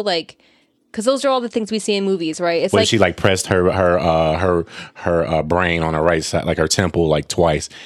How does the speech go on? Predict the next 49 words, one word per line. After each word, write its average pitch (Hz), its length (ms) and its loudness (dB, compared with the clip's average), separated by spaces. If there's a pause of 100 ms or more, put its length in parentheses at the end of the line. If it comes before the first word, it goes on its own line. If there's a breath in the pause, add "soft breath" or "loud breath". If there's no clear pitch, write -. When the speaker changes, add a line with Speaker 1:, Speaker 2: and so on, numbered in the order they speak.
(180 loud breath)
Speaker 2:
and 80 100 -4
then 80 180 -2
now, 85 300 2
like, 80 300 0
we 92 120 2
were, 85 140 0
if 98 140 -6
we 98 80 0
were 87 100 2
watching, 85 320 2
like, 82 160 -2
a 80 40 0
Bears 82 340 2
game, 76 260 -2
now 78 160 -2
we 73 140 -4
at 80 200 -6
that - 140 -6
motherfucker. 67 460 -14 (760 soft breath)
Speaker 1:
I 208 60 -10
don't 208 360 -8
Speaker 2:
Like, 160 100 0
it, 90 60 0
like, 85 100 2
surrounds 87 520 0
our, 85 160 2
like, 95 200 0
it, 117 180 2
it, 110 260 2
it's 143 140 4
gonna 165 260 4
be 117 120 4
lit. 107 320 4
They 117 80 4
gonna 156 220 4
make 123 240 2
you 120 100 2
wanna 101 340 2
put 104 260 -2
that 85 140 -2
bitch 85 200 -2
in 85 40 -2
your 80 180 -2
head. 90 280 -4 (1040 loud breath)
Speaker 1:
I 226 80 -14
don't 196 220 -10
know. 165 200 -16
I 196 40 -16
don't 196 280 -12